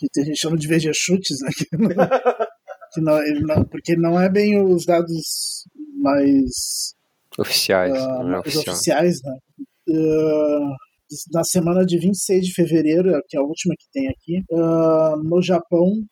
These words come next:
Speaker 1: o Nintendo Switch vendeu setenta mil unidades, o Xbox Series quatro mil e o P S cinco dezessete mil. Acho que conseguiram um pouco mais de P S cinco lá. <laughs> Mas, mas realmente, pelo menos, não, não tão vendas ridículas como eram antes,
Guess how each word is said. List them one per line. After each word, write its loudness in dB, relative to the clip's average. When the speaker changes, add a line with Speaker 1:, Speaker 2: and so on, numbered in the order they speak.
Speaker 1:
o 2
Nintendo 2
Switch 0
vendeu 2
setenta 0
mil 4
unidades, -2
o 0
Xbox 0
Series 2
quatro 2
mil 2
e 4
o 2
P 2
S 2
cinco 0
dezessete 2
mil. 2
Acho -6
que -14
conseguiram -4
um -10
pouco -4
mais 4
de -10
P 2
S 0
cinco -8
lá. -2
<laughs> -2
Mas, 0
mas 2
realmente, 2
pelo 2
menos, 2
não, 2
não 2
tão 2
vendas 2
ridículas 0
como 2
eram 2
antes, -4